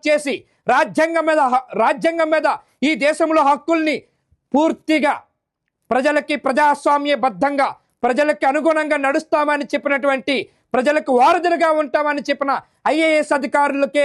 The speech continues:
నేను మాట్లాడుతున్నాను. ఆ వాళ్ళ కోసమే నేను చెబుతున్నాను. మీరు చెప్పిన మాటలకి, మీరు చేసిన చేష్టలకి, అవినీతి అక్రమాలు దోచుకున్నటువంటి అధికారులకి మీరు వత్తాస పలుకుతున్నటువంటి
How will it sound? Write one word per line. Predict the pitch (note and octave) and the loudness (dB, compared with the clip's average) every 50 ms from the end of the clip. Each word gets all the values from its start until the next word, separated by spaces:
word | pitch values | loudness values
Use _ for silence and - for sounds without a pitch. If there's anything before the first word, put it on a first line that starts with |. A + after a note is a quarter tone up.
| C#4+ C#4+ D4 | 2 0 0
నేను | D4 C#4+ C#4 C#4 | -2 -2 0 -2
మాట్లాడుతున్నాను. | C4+ C4+ - C#4+ C4+ C4 - C#4 C4+ C4+ C4 A#3+ G#3+ D3+ - _ _ _ _ - - | -2 -2 -2 -4 -4 -2 -2 -2 0 0 0 -2 -4 -6 -12 _ _ _ _ -4 -2
ఆ | G3 B3 C4+ C#4+ C4 B3 | 2 2 2 2 2 2
వాళ్ళ | C4 C4+ D4+ D#4 D4 D4+ | 2 2 2 2 0 0
కోసమే | D#4 D4+ C#4+ - D4+ D4+ D#4 D#4 D#4 D#4 | 0 -2 0 0 0 0 2 0 2 0
నేను | D4+ D4 B3 D4 | 0 0 0 -2
చెబుతున్నాను. | C#4 C4+ C#4 C#4 C#4 B3+ B3 G#3 E3 C3 - _ _ _ _ _ _ _ _ _ _ _ - | -2 -2 0 -2 -2 -2 -2 -4 -4 -6 -14 _ _ _ _ _ _ _ _ _ _ _ -2
మీరు | G3+ C#4+ D4 C#4+ C#4+ - | 0 0 0 0 0 -2
చెప్పిన | D4 D4 - D#4 D4+ C#4+ C#4 | -4 -2 0 0 0 0 0
మాటలకి, | C#4+ D4 D4+ D4+ D4 C#4+ D4 C4+ A3+ - _ _ _ _ _ _ - G#3+ | -2 -2 0 -2 -2 -2 -4 -6 -12 -12 _ _ _ _ _ _ -4 -2
మీరు | C#4+ D#4 C#4+ C4+ - D4 | 0 0 0 -2 -2 -2
చేసిన | D4 D4 E4+ D#4+ D4 D4+ D4+ | -2 -2 0 -2 -2 0 0
చేష్టలకి, | D4 D4 D4 - D#4+ D4+ D4 D4 D4 A3 D#3+ - _ _ _ - - A#3+ | -2 -2 0 0 -2 -2 -2 -4 -6 -8 -8 -10 _ _ _ -2 -2 0
అవినీతి | C#4 D#4 D#4+ D#4+ D#4+ D#4 D#4 | 0 0 0 -2 0 0 0
అక్రమాలు | C#4+ D4 D4 - E4+ D#4 D#4 D#4 D4+ C#4+ B3+ G#3 - - _ _ _ - - E3 G3+ | 0 0 0 0 0 0 2 2 2 0 0 -4 -8 -12 _ _ _ -14 -6 0 2
దోచుకున్నటువంటి | C#4+ D4+ D#4+ D#4+ F4 E4+ - D#4+ D4+ D4+ C#4+ A#3 D4+ C#4+ C#4+ - D#4 D4 - - _ _ _ - - | 2 2 2 0 -2 -4 -2 -2 0 0 -2 0 -2 -2 -2 -2 -4 -4 -4 -4 _ _ _ -4 -4
అధికారులకి | B3 A#3+ C4 - F4 E4 E4 E4 D#4 D#4 - - C4 E3+ A#2 _ _ _ _ _ - | -2 -2 0 0 2 2 2 2 0 -2 -4 -4 -8 -8 -10 _ _ _ _ _ -8
మీరు | D3+ F3 G#3+ B3 B3+ B3 A3 G#3 | -2 -2 2 2 2 2 2 0
వత్తాస | A3+ A#3 - - D4+ D4 A3+ C#4 | -2 -2 -2 -2 0 0 0 -2
పలుకుతున్నటువంటి | C#4 C#4 C4+ C4+ C4+ C4+ - - C4+ B3 B3+ B3 B3 B3+ B3+ B3 A#3+ - B3+ | -2 0 -2 -2 -2 -4 -4 -2 -2 -2 -2 -2 -2 -2 -2 -2 -4 -4 -6